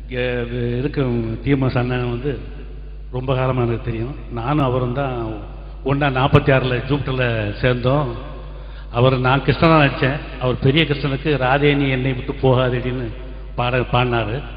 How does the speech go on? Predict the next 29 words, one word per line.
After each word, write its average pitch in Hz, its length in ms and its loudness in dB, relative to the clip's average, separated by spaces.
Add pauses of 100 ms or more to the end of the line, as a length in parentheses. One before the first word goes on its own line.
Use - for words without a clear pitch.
(880)
அதே 139 260 6
மாதிரி 170 300 8
விஸ்வநாதனும் 165 1000 6
ஒரு, 147 160 6
எனக்கும் 151 320 4
அவருக்கும் 147 320 8
ரொம்ப 139 180 6
பொருத்தம் 143 340 6
உண்டு. 120 220 -2 (400)
நானும் 156 360 6
நாடக 156 260 8
கம்பெனியில் 147 340 2
சிறு, 147 400 4
சிறு 147 180 4
வயசுல 147 300 8
இருக்கும்போது, 135 640 4 (400)
எட்டு 139 220 4
வயசு, 156 260 10
ஒன்பது 143 240 12
வயசு 147 200 8
இருக்கும். 135 480 2 (120)
பா-, 127 160 0 (140)
ஸ்ரீ 156 260 4
ராமபாலகானந்த 147 760 6
சபால 139 480 6 (560)
நானும் 151 320 6
இருந்தேன், 143 360 4 (200)
அண்ணனும் 156 320 6
இருந்தாரு. 143 540 2